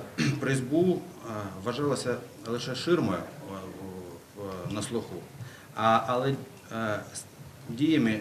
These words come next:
своїми Громадська рада успу-, успішно доводить протилежне. Опираючись на власний досвід нашої роботи, вважаємо, що громадські ради можуть стати потужним інструментом для ре-,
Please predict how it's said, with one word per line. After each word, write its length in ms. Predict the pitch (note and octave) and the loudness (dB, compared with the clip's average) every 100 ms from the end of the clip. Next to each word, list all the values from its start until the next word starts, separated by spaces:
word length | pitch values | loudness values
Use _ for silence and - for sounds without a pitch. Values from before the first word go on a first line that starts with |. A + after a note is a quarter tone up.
| - | 0
своїми 300 | - G#2+ G2 | 2 2 2
Громадська 440 | F#2+ G#2+ G#2+ - G2+ | 0 2 0 0 -4
рада 200 | F2+ F2+ | -4 -4
успу-, 500 | - - - D3+ G#2+ | -6 -8 -6 -6 -6
успішно 380 | - A2 G2+ G#2 | -6 -4 -2 -2
доводить 440 | G2+ A2 G#2 G2+ - - - - - - - - - - | 0 0 0 -2 -10 -18 -18 -20 -20 -20 -20 -20 -20 -10
протилежне. 540 | - D#2+ G2+ F#2+ - - - - - - - - - - - - - | -8 -6 -2 -2 -4 -10 -14 -14 -14 -14 -16 -18 -20 -20 -20 -20 -14
Опираючись 540 | G#2 C#3 E3+ D#3 C#3 | -4 2 4 2 -2
на 60 | B2+ | -4
власний 360 | C3 C#3 B2+ B2 | 0 -2 -2 -2
досвід 340 | D3 - - - - - - - A2 - | -2 -4 -8 -14 -18 -18 -18 -16 -16 -10
нашої 360 | G#2+ G#2 G2+ G2 | -4 -4 -2 -4
роботи, 320 | F2+ F2 - - - - G2 | -4 -6 -10 -16 -20 -14 -6
вважаємо, 460 | A2+ B2 A2+ F2+ - | -2 2 2 2 -2
що 100 | - | -8
громадські 460 | F#2+ B2 D3 C#3 B2+ | -4 2 2 2 2
ради 240 | D3 D3 | 2 4
можуть 220 | B2+ G#2+ A2 | 4 2 0
стати 280 | C#3 C3+ | 0 0
потужним 440 | B2 C3+ D#3+ C3+ A2+ | 0 0 0 -2 -2
інструментом 600 | G#2 - A#2 C#3 C3 F#2+ | -2 -2 -2 0 -2 -4
для 140 | G2 | -2
ре-, 240 | G2+ G2+ | 0 0